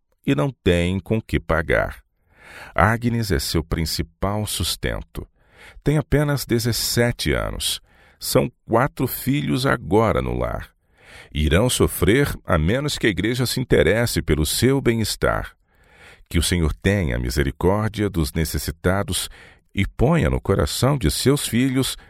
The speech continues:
lhes dispensarem ajuda liberal. Quinta-feira, três de fevereiro. Estive muito doente o dia todo com dor de cabeça.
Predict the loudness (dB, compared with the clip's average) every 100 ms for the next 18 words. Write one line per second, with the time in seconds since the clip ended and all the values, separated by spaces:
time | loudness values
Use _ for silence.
0 | _ -2 0 0 -2 0 -4 -2 -2 -2
1 | -2 0 0 -2 -2 -2 0 -2 0 2
2 | 0 0 -4 -8 -14 _ _ _ _ _
3 | _ _ _ _ -8 -6 -4 -4 0 2
4 | 2 0 -4 -10 _ 0 2 0 -2 -2
5 | 2 4 4 2 0 -4 -8 -14 _ _
6 | _ _ _ _ _ _ _ _ -6 -4
7 | -4 -2 0 0 -2 0 2 2 -2 -2
8 | 0 0 0 -2 0 -2 -2 -4 -2 0
9 | 0 0 -2 -2 -2 -2 -2 -4 -6